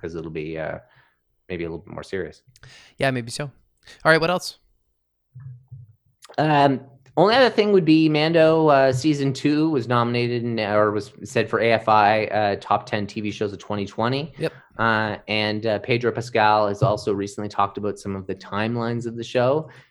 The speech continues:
Speaker 1: He says, "I'm not, uh, I am told what's happening, what the plan is, but I can't share it. Uh, there's expansions of this world, uh,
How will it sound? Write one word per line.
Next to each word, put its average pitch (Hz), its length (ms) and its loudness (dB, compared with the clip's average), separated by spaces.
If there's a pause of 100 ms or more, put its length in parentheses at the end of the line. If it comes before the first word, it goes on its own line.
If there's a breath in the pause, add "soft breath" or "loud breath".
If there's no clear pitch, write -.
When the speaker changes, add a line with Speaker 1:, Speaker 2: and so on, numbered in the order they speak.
(100 loud breath)
Speaker 1:
He 117 80 -8
says, 104 320 -2
"I'm 101 400 -4
not, 123 380 -2
uh, 107 500 2
I 120 100 2
am 131 140 2
told 214 360 6
what's 151 120 -4
happening, 113 540 2
what 92 140 -6
the - 80 -20
plan 107 320 -4
is, 90 220 -6
but 101 120 -8
I 101 60 0
can't 110 340 -6
share 98 420 -2
it. 95 220 -4 (300 loud breath)
Uh, 98 180 0
there's 98 160 -10
expansions 123 640 -2
of 98 100 -10
this 90 240 -10
world, 127 720 0
uh, 90 360 0